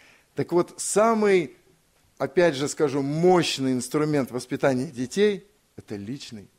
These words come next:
пример. Как я вам уже процитировал место, «Подражайте, как чада возлюбленные». Да? Это, по-моему, у Петра, в Первом Петра.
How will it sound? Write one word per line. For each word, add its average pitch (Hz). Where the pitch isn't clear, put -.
пример. 110
Как 120
я 120
вам 113
уже 110
процитировал 113
место, 117
«Подражайте, 120
как 117
чада 110
возлюбленные». 107
Да? 135
Это, 104
по-моему, 123
у -
Петра, 107
в -
Первом 101
Петра. 170